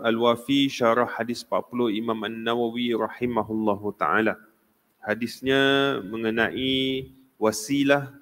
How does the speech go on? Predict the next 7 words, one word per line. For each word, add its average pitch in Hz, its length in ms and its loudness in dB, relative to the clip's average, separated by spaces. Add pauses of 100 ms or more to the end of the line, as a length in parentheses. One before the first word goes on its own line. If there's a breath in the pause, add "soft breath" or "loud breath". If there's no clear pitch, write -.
(160)
menghampirkan 120 1000 -2
diri 123 380 -2
kepada 110 480 -2
Allah 117 380 2
Subhanahu 110 840 -4
wa 107 80 0
taala 127 480 2